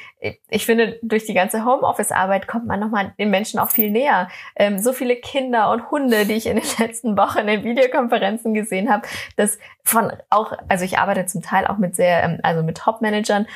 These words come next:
und dann zu sehen, wie dann einfach ein Kind reinkommt, das macht das Ganze nochmal viel menschlicher. Und da von sich aus zu starten, auch was zu teilen, was bewegt einen auch selber, ähm, das eröffnet es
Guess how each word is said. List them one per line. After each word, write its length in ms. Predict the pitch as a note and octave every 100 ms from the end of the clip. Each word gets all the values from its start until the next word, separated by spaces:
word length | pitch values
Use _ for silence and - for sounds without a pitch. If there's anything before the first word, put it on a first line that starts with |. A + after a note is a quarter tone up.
| -
und 80 | -
dann 160 | G#3 A3
zu 160 | A#3+
sehen, 320 | A3+ B3 C#4+ A#3
wie 100 | A#3
dann 220 | A#3 A#3
einfach 280 | - B3+ B3+
ein 120 | C4+
Kind 320 | C#4+ G#4+ -
reinkommt, 480 | G3+ G3+ - G3+ G#3
das 180 | G#3+ G3+
macht 300 | G3 - G#3
das 160 | A3
Ganze 280 | F#3 G3+ -
nochmal 280 | G#3 A3+ G3
viel 260 | - A#3
menschlicher. 720 | G#3 F3+ G3+ - F3+ F3+ D#3+ - - - -
Und 400 | G3 G3 - -
da 360 | F3+ F#3 G#3 - _
von 160 | G#3+ G#3
sich 200 | A#3+ G3+
aus 140 | G3+
zu 100 | G#3+
starten, 720 | - - D#2+ - A3 G#3+ - _ _ -
auch 160 | G#3 G#3+
was 160 | A3+
zu 140 | - -
teilen, 500 | - G#3 G#3 G3+ G3+
was 240 | G#3+ - _
bewegt 340 | A3 A3 A3+
einen 220 | - G#3+ -
auch 100 | -
selber, 600 | - G3 G3 G3 G3 G3 - - A3+
ähm, 380 | F#3+ F#3 F#3+ F#3 _
das 240 | E3+ G3 -
eröffnet 720 | F3+ - G3+ A3+ A3+ G3+ G3+
es 260 | F3+ F#3